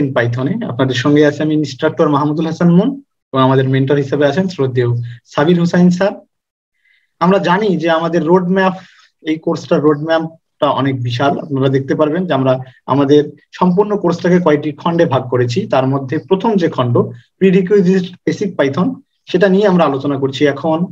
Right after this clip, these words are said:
already আমরা আগের যে লেকচারগুলো আছে সেগুলোতে আমরা আলোচনা করেছি introduction, installation, variable and data types,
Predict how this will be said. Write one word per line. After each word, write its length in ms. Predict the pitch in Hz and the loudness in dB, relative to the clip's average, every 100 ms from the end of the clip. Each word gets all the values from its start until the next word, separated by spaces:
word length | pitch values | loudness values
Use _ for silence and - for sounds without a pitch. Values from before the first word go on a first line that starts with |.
| - _ - | -10 _ -2
already 440 | 156 170 190 202 196 | 0 2 4 4 2
আমরা 280 | 190 196 | 2 2
আগের 680 | 185 - 156 156 175 175 - 139 | 0 -2 -2 0 0 0 -4 -6
যে 120 | 151 | 0
লেকচারগুলো 540 | 147 147 190 175 175 | 0 0 -2 0 2
আছে 340 | 165 165 185 185 | 0 0 -2 -2
সেগুলোতে 840 | 160 143 143 151 147 151 151 170 - _ _ _ - | -4 -4 0 0 2 2 2 0 -8 _ _ _ -6
আমরা 280 | 135 139 139 | -2 2 2
আলোচনা 340 | 139 156 151 | 0 0 -2
করেছি 420 | 156 160 - 170 165 160 143 | 0 0 -2 -4 -4 -2 -4
introduction, 480 | 139 151 151 - 156 139 | 0 0 -2 -4 -2 -2
installation, 600 | 139 160 151 151 165 160 180 - 123 | -4 -2 -2 -2 -2 -2 -4 -6 -2
variable 360 | 131 135 143 143 | 0 2 2 2
and 80 | 139 | 2
data 180 | 135 139 139 | 0 0 0
types, 280 | 156 180 | 0 0